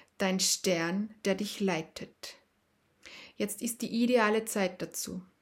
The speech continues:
Die Natur kehrt auch ihre Energien nach innen, um wieder mit geballten Kräften im Frühling neu zu wachsen. Lass dich inspirieren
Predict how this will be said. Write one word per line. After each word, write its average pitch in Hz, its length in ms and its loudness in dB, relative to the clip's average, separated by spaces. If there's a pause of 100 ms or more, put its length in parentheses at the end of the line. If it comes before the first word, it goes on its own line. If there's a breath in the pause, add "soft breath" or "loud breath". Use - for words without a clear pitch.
(720 loud breath)
Die 196 80 0
Natur 202 500 0
kehrt 208 280 -2
auch 185 200 -2
ihre 208 240 -4
Energien 185 520 0
nach 196 180 -2
innen, 196 460 0 (360 loud breath)
um 240 200 6
wieder 208 160 4
mit 185 220 0
geballten 190 640 0
Kräften - 600 -2
im 190 100 0
Frühling 190 640 0
neu 160 200 0
zu 180 240 -8
wachsen. - 480 -12 (1040 loud breath)
Lass 196 300 2
dich - 160 -8
inspirieren 190 960 -4